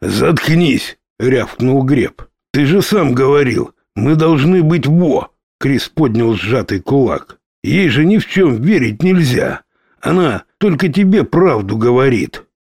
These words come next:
"Атави, ты тоже всегда правду говорил". "Но я на самом деле куча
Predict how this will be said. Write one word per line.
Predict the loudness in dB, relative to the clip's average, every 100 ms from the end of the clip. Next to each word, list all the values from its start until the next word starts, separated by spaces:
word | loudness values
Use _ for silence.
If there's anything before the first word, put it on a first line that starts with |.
| _ _ -8
"Атави, | -4 -2 0 0 0 -2 -4 -8 _ -4
ты | -2
тоже | 2 2 2 0
всегда | -2 0 0 0
правду | 0 0 0 -2
говорил". | -2 0 2 0 -2 -6 _ _ _ _ _ _
"Но | 0
я | 2 2 0 -2
на | -2 -2
самом | 0 2 2 2
деле | 2 0 0
куча | 0 -2 0 -2 -4